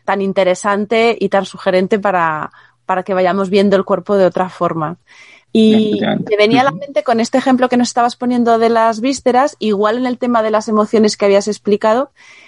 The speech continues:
Speaker 1: nos habías explicado cómo vamos absorbiendo esa tensión a través de cómo la emoción se, se manifiesta en el cuerpo y vamos generando esas tensiones. ¿Puede ocurrir al revés? Es decir, esta, el trabajo sobre el te-, sobre este sistema fascial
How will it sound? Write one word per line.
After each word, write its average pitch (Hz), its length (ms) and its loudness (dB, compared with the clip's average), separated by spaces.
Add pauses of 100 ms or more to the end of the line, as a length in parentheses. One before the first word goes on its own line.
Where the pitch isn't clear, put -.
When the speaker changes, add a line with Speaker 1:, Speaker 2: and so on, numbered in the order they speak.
Speaker 1:
nos 202 120 -2
habías 208 160 2
explicado 240 460 0
cómo 233 380 0
vamos 208 340 -2
absorbiendo 226 720 0
esa 214 260 0
tensión 240 560 2
a 196 60 0
través 180 340 0
de 190 100 2
cómo 196 200 0
la 185 80 2
emoción 190 420 0
se, 180 460 -2
se 202 180 -4
manifiesta 190 480 -2
en 202 80 0
el 202 100 2
cuerpo 233 300 0
y 269 40 2
vamos 202 260 -2
generando 196 400 0
esas 196 240 -8
tensiones. 175 520 -4 (520)
¿Puede 247 180 4
ocurrir 262 340 2
al 214 120 0
revés? 190 480 2
Es 202 120 -4
decir, 202 420 0
esta, 226 760 2 (440)
el 208 160 -4
trabajo 214 380 -2
sobre 240 320 2
el 220 100 0
te-, - 220 -2
sobre 208 320 2
este 196 200 -2
sistema 185 500 -2
fascial 180 720 -2